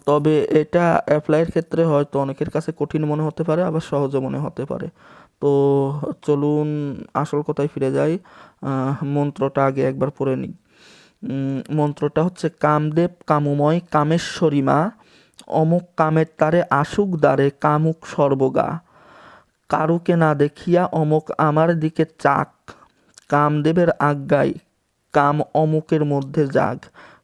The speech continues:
কামেশ্বরী যথা তথা অমুককে অস্থির কর, কামপিরানে আমার দেহে বাঁধুক অমুক ঘর, দোহাই কামেশ্বর, দোহাই কামেশ্বর, দোহাই কামেশ্বর।"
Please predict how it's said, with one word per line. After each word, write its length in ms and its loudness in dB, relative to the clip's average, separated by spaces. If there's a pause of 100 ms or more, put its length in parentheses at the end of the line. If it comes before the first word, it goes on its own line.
(120)
কামেশ্বরী 760 0
যথা 480 0
তথা 540 -2
অমুককে 840 -2
অস্থির 640 -2 (100)
কর, 240 2 (720)
কামপিরানে 880 2
আমার 460 0
দেহে 280 2
বাঁধুক 580 0
অমুক 420 -2
ঘর, 280 0 (600)
দোহাই 320 0
কামেশ্বর, 640 0
দোহাই 360 0
কামেশ্বর, 600 -2
দোহাই 320 0
কামেশ্বর।" 640 -6